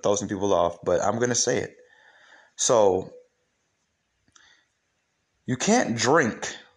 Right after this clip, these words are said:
until you're twenty-one. They've also raised the tobacco purchasing age, so you can't even buy cigarettes till you're twenty-one.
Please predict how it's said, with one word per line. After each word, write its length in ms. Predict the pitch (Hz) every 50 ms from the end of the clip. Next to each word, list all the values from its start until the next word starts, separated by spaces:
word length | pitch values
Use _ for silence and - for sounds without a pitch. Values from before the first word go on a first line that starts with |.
| _ _ _ _ _ - - -
until 220 | 120 117 - 139
you're 100 | 117 107
twenty-one. 680 | 107 - - 117 104 98 92 87 85 85 85 85 85 - _ _ _ _ _ _ _ _ -
They've 180 | - 117 117 -
also 340 | 113 135 151 151 156 165 147
raised 380 | 139 120 117 117 117 113 107
the 80 | 107 104
tobacco 600 | - 101 92 - - 98 107 110 110 - 95 92
purchasing 520 | 90 - 98 92 92 85 85 90 90 - -
age, 160 | 85 85 82
so 80 | - 90
you 160 | 92 113 -
can't 220 | - - 135 127
even 200 | 127 117 107 104
buy 220 | 98 98 98 98 95
cigarettes 500 | - - - 110 95 95 87 82 - -
till 180 | - - 90
you're 100 | 87 82
twenty-one. 600 | - - - 98 95 92 90 87 87 85 - -